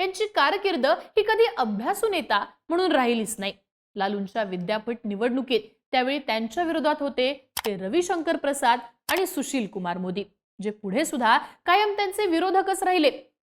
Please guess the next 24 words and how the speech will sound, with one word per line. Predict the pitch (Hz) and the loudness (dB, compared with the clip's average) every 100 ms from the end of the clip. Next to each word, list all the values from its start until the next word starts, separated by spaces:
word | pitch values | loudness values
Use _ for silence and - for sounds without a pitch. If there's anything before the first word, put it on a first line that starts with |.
| _ | _
पटना | 190 180 220 | -12 -4 -2
युनिव्हर्सिटी | 240 220 214 214 226 226 | 0 0 -2 -4 -6 -6
स्टुडंट्स | 247 - 214 220 240 - | -6 -6 -4 -2 -4 -4
काउन्सिलचे | 208 208 226 214 247 | -4 -4 -6 -6 -8
प्रेसिडेंट | - 190 294 294 330 | -6 -6 -4 -2 -2
होते | 311 233 254 330 - _ | -2 2 2 0 -8 _
ते | 370 349 | 2 6
लालू | 294 320 370 | 8 8 8
यादव. | 359 320 220 - _ _ - | 8 8 4 0 _ _ -12
सेक्रेटरी | - 190 - 277 247 254 | -8 -4 0 0 2 -2
आणि | 262 302 | 0 -2
जनरल | 190 214 220 403 | -2 -2 2 2
सेक्रेटरी | 415 403 370 359 359 | 2 0 0 0 2
होते | 359 - 320 330 - _ - | 0 2 0 -2 -8 _ -8
रविशंकर | 190 220 339 370 320 339 | -4 -2 0 0 2 2
प्रसाद | 294 311 277 285 - _ | 2 2 4 2 -2 _
आणि | - 427 | 0 2
सुशील | 427 330 285 202 | 2 2 0 -2
कुमार | 196 185 180 | -2 -2 -2
मोदी. | 185 185 196 _ _ - - | -2 -4 -6 _ _ -8 -4
लालू | 190 202 | -4 -4
पुढे | 214 208 220 | -6 -4 -4
मुख्यमंत्री | 196 - 269 269 240 262 | -6 -4 -2 -2 0 2
झाले, | 247 233 | 4 4